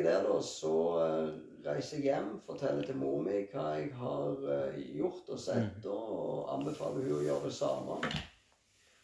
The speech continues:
Speaker 1: Og hun også reiser inn og, og ser, eh, sin ektemann da, og, og har en ganske god opplevelse med det.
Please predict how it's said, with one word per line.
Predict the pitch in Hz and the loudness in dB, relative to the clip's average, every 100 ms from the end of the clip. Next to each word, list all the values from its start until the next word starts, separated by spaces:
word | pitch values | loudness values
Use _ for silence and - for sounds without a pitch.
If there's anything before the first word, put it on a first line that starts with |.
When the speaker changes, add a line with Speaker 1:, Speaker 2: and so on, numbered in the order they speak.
| _ | _
Speaker 1:
Og | 190 151 | -2 0
hun | 156 | 4
også | 165 147 156 - | 6 6 6 2
reiser | 143 135 - 147 | 0 0 0 2
inn | 147 208 | 2 0
og, | 180 156 147 | 0 0 0
og | 147 143 | 0 -2
ser, | - - 71 69 82 78 | -4 -4 0 0 -2 -2
eh, | 71 69 69 69 - 69 | -2 -2 -2 -4 -8 -10
sin | - 76 | -10 -6
ektemann | 147 - - - 143 156 | -6 -6 -10 -6 -4 -4
da, | 175 | -4
og, | - 214 180 151 139 - _ _ _ | -4 -4 -4 -4 -6 -10 _ _ _
og | - 143 | -6 0
har | 165 | 2
en | 156 | 2
ganske | 139 123 - 143 | -2 -4 -6 -8
god | 143 147 | -4 -4
opplevelse | - - - - - - - | -4 -4 -4 -4 -10 -12 -12
med | - | -12
det. | - - | -14 -18